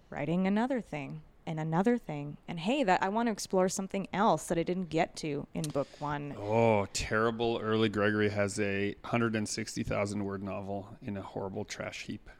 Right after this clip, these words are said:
Speaker 1: Mm.
Speaker 2: It's so bad.
Speaker 1: But
Speaker 2: But
Speaker 1: you
Speaker 2: I needed
Speaker 1: kept
Speaker 2: to
Speaker 1: it.
Speaker 2: get, I, well, I have, I probably could find it, yeah.
Speaker 1: Yeah.
Speaker 2: Um, but I absolutely needed to write. At the time, I thought, like,
Speaker 1: Mm-hmm.
Speaker 2: "Oh, I'm the next Faulkner."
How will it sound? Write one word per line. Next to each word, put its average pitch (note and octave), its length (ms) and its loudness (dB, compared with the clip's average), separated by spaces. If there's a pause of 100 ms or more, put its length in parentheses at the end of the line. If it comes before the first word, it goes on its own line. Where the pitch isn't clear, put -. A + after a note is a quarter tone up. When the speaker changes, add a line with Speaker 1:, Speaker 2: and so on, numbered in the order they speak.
(480)
Speaker 1:
Mm. G#3+ 80 -4
Speaker 2:
It's - 360 -10
so A2 140 -6
bad. G2+ 240 -4
Speaker 1:
But B3 60 10
Speaker 2:
But B2 60 6
Speaker 1:
you B2 60 8
Speaker 2:
I - 40 10
needed A#2+ 100 2
Speaker 1:
kept C#3 200 10
Speaker 2:
to E3 100 2
Speaker 1:
it. C3 200 2
Speaker 2:
get, - 40 -12
I, A2 120 0 (460)
well, G3+ 260 6
I C#3 80 4
have, D#3 300 4
I A#2+ 60 2
probably B2+ 380 6
could A2 140 -8
find F#2+ 300 -6
it, - 100 -8
yeah. A2+ 240 2 (480)
Speaker 1:
Yeah. G#2+ 340 4
Speaker 2:
Um, G2+ 360 -4 (1400)
but A#2 220 8
I A2+ 120 12 (100)
absolutely A2+ 540 2
needed G#2+ 380 -2
to A2+ 100 -2
write. - 100 -2
At C3+ 120 2
the A#2 60 -2
time, C#3+ 340 4
I G#2+ 80 4
thought, - 380 -8
like, A#2+ 300 -14 (200)
Speaker 1:
Mm-hmm. F#3 200 -2
Speaker 2:
"Oh, G2 200 -4 (480)
I'm A2 100 -4
the G#2+ 80 -4
next G#2 200 -10
Faulkner." - 420 -10